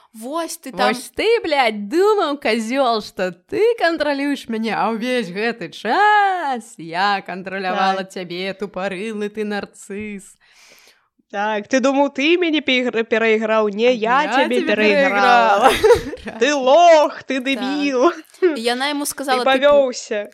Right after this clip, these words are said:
Speaker 1: «А твая галоўная праблема ў тым, што ты». І ў гэты момант, э, хтосьці ёй пазваніў, і яна сышла, і Афанасі так і не даведаўся, у чым была ягоная праблема.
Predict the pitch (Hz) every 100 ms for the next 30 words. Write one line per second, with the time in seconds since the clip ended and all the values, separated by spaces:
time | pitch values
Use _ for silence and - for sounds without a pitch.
0 | - 214 247 247 254 269 240 285 339 269
1 | 262 254 233 208 226 277 294 247 214 -
2 | 214 _ 269 330 403 302 - - - 214
3 | 226 277 330 381 415 _ _ _ 233 233
4 | 294 330 294 226 269 254 214 - 202 202
5 | 196 196 - - - 247 247 - 214 226
6 | 226 220 208 208 294 370 240 220 220 220
7 | - 226 - 247 339 415 _ _ - 214
8 | 220 240 262 - - 285 - 247 214 202
9 | 240 269 247 - 202 - 262 214 202 220
10 | 214 220 226 226 220 202 208 185 175 175